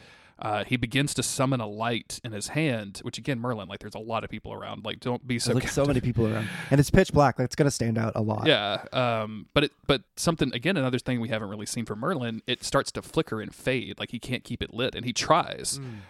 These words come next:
Speaker 1: uh, but it, it just can't happen. Um, and this is when this skull, this, this Drakkar, uh, be-, just screams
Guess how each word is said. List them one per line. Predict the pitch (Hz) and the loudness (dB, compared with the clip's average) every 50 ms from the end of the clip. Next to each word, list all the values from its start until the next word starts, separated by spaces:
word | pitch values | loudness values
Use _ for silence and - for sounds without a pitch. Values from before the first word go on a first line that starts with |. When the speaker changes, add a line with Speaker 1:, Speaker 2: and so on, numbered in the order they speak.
| - - - | -14 -6 -2
Speaker 1:
uh, | - 110 107 107 104 101 - - | 0 2 2 2 0 0 -2 -2
but | 127 123 110 | -2 -4 -4
it, | 107 104 - | -4 -4 -6
it | - 120 | -6 -2
just | - 139 - - | -2 -2 -2 -2
can't | - 131 113 - | -4 -4 -2 0
happen. | - 123 123 - - 101 98 101 107 - - | 0 0 0 0 -4 -8 -8 -10 -10 -10 -8
Um, | 117 113 110 110 107 107 - | -8 -6 -6 -6 -8 -8 -6
and | 117 113 110 | -6 0 2
this | 147 160 - | 2 4 4
is | 175 147 135 | 2 0 0
when | 131 131 127 127 123 120 117 113 110 _ - - - - - - _ - | 0 2 2 2 2 0 -2 -4 -8 _ -16 -20 -20 -20 -20 -16 _ -2
this | 131 123 - | 0 0 2
skull, | - - - - - - 139 139 139 117 107 104 | 2 0 0 0 2 4 4 4 4 4 0 -2
this, | 107 110 113 - - - - | -4 -4 -2 -2 -2 -4 -4
this | - 120 - - - - - - _ _ _ _ _ _ - _ _ _ _ - | -6 -6 -6 -6 -8 -10 -14 -20 _ _ _ _ _ _ -20 _ _ _ _ -10
Drakkar, | - - 113 - - - - 117 123 147 170 185 196 - - - - | -8 -8 -8 -8 -6 -2 0 2 2 2 0 -2 -4 -6 -8 -4 -2
uh, | - 120 120 113 110 | -2 0 0 -2 -2
be-, | 110 110 - 131 123 - | -4 -2 -4 -4 -4 -2
just | 131 139 131 - - | -2 -2 0 0 0
screams | - - - - 131 123 113 113 120 135 139 143 143 131 120 113 117 | -2 -2 -4 -4 -6 -6 -6 -4 -2 0 0 2 2 0 0 -2 -4